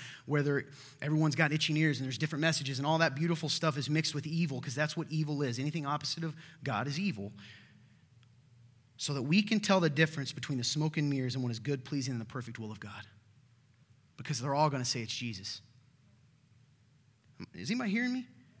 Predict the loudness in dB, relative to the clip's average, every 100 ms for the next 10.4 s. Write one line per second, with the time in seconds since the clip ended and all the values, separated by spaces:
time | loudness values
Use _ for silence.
0 | -20 -20 -14 -6 -2 -2 -2 -2 -4 -4
1 | -8 -18 -20 -20 -20 -20 _ _ -20 -20
2 | _ _ -20 -20 -10 -2 -2 0 2 2
3 | 2 -2 -8 -18 -20 -18 -16 -18 -16 -2
4 | 0 0 0 0 0 0 2 2 0 -4
5 | -14 -12 -10 0 4 6 4 0 -2 -2
6 | -4 -4 -4 -4 -6 -6 -8 -8 -10 -12
7 | -16 -20 -20 -16 -6 -2 0 -2 -4 -2
8 | -2 0 -2 -2 0 0 2 0 0 -2
9 | -2 -6 -6 -4 -2 -2 -4 -4 -4 -4
10 | -4 -6 -10